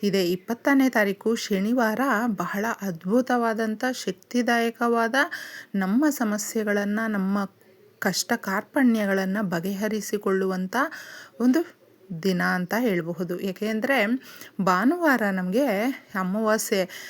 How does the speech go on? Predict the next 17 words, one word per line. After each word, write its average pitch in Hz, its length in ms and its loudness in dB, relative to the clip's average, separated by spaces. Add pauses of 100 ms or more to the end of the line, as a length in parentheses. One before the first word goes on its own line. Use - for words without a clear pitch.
(180)
ಅಂದ್ರೆ 196 280 4
ಶನಿವಾರದ 240 840 2 (180)
ರಾತ್ರಿಯಲ್ಲೇ 269 920 4
ಪ್ರಾರಂಭ 214 460 0
ಆಗ್ತಾ 202 300 -2
ಇರೋದ್ರಿಂದ 180 640 -2 (680)
ಪ್ರಕೃತಿಯಲ್ಲಿ 247 960 2
ಜಾಸ್ತಿ 233 1000 -4 (360)
ಪಾಸಿಟಿವ್ 202 800 0
ವೈಬ್ಸ್ 208 380 -2
ಅನ್ನೋದು 208 380 0
ತುಂಬಾನೇ 247 760 2
ಇರುತ್ತೆ. 214 440 0
ಅದು 196 340 0
ನಮ್ಮ 196 400 2
ಮೇಲೂ 233 400 4
ಕೂಡ 208 200 0